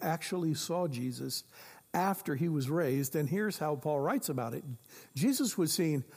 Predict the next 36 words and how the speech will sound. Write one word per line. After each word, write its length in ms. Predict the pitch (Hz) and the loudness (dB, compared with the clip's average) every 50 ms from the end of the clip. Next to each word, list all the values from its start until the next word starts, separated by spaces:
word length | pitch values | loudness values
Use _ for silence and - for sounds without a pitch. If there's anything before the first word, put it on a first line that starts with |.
| - - - | -20 -12 -4
by 200 | - 143 170 233 | -2 2 2 2
Peter, 460 | 240 - - 220 214 190 208 254 - - - - - - _ _ _ - _ _ _ _ - | 2 2 2 2 2 2 0 0 -4 -8 -16 -20 -20 -20 _ _ _ -20 _ _ _ _ -4
then 260 | 135 135 175 220 233 | 0 2 4 4 6
by 200 | 220 233 233 254 | 6 4 4 4
the 120 | 262 311 277 | 4 2 2
twelve. 460 | - - 233 170 165 160 170 165 - - - - - - - - - - - | 2 0 0 0 2 0 -2 -4 -6 -12 -20 -20 -20 -20 -20 -20 -18 -12 -4
After 340 | - - 190 202 - - 202 | 0 0 0 2 2 2 4
that, 200 | 175 185 190 185 | 4 6 6 6
he 120 | 185 202 202 | 6 6 6
was 180 | 185 170 160 | 4 2 2
seen 300 | - 214 208 214 214 196 | 2 2 4 4 4 4
by 180 | 180 180 185 180 | 4 4 4 4
more 280 | 175 180 190 196 196 | 4 4 4 4 4
than 260 | 180 175 180 175 151 - - - - - | 4 4 4 2 2 0 -4 -18 -20 -20
five 500 | - - - 190 196 214 240 285 285 233 | -14 -6 0 2 2 4 4 4 4 2
hundred 640 | 185 156 - - 185 214 277 285 247 240 220 202 190 | 0 0 -2 0 2 4 4 4 4 4 4 2 2
of 100 | 180 165 | 2 4
his 180 | 175 165 151 | 2 2 0
followers 760 | - - - 185 185 180 190 185 170 170 170 165 165 156 - - - - - - - - | 0 -2 0 2 2 4 4 4 2 2 2 2 0 -2 -4 -8 -12 -18 -20 -14 -4 0
at 220 | 214 190 - - | 0 0 0 0
one 420 | - 170 147 170 190 240 311 339 294 | 0 0 2 2 4 4 4 4 2
time, 460 | - 226 180 156 151 156 170 190 160 - - - - - - | 2 2 0 2 2 2 2 0 0 -2 -8 -18 -8 -2 2
most 420 | 151 180 254 339 359 320 - - | 4 4 6 6 4 2 2 2
of 120 | 320 294 | 2 2
whom 300 | 240 240 285 302 285 277 | 4 4 4 4 4 4
are 260 | 302 247 - 185 175 160 | 2 2 2 2 2 2
still 360 | - - - - 226 262 285 | 0 0 0 2 2 2 2
alive 360 | 285 247 226 214 214 208 185 | 2 2 2 2 2 0 0
today. 380 | - - 190 170 147 151 165 156 - - - - - | 0 0 2 2 4 2 2 0 -2 -8 -18 -18 -8
Paul 280 | - - 196 208 196 190 | -2 0 2 4 4 4
is 140 | 170 143 151 | 4 2 2
writing 520 | 160 175 175 180 180 175 170 165 160 160 | 2 2 2 2 4 4 2 2 2 2
a 100 | 143 135 | 0 0
couple 340 | - - 170 170 - 156 147 | 0 -2 -2 0 0 0 0
of 140 | 139 127 123 | 0 0 2
decades 640 | 156 160 156 - 156 139 139 135 131 123 - - | 0 0 2 2 2 2 2 2 0 -2 -6 -10